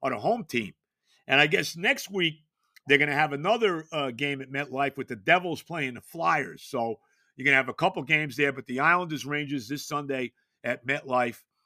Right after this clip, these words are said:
as the Rangers try to make it seven straight wins. But how about this? Like I said, the Rangers are thirty-five, sixteen, and three. So they got seventy-three points. They got an eight-point lead in the division over Carolina.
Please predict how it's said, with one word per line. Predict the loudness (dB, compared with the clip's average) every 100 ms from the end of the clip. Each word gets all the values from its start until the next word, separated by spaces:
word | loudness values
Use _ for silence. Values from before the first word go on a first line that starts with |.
| _ -10
as | -8
the | -2
Rangers | 0 0 -2
try | -4 -2
to | -2 -4
make | -8 -10
it | -10
seven | -4 -4 -4
straight | -8 -4 -2 -2
wins. | -4 -4 -6 -14 _ _ _ _
But | -2
how | 0 0
about | 0 2 2
this? | -2 -4
Like | -4
I | -4
said, | -4 -4
the | -2
Rangers | -4 -4 -4
are | -4
thirty-five, | -2 -4 -4 -4 0 0 -2
sixteen, | -6 -8 -8 -8 -8 -10 _ _ -2
and | -2 0
three. | 0 2 2 0 _ _
So | 0
they | 4
got | 4 2
seventy-three | 0 -2 0 -6 -4 -4
points. | -4 -8 -8 -6
They | -4
got | -2 -2
an |
eight-point | -4 -6 -6 -6 -4
lead | -4 -4 -4 _ _ _ _
in | -6
the | -4
division | 0 0 0 0
over | -2 -2
Carolina. | -2 0 -2 -2 -4 -4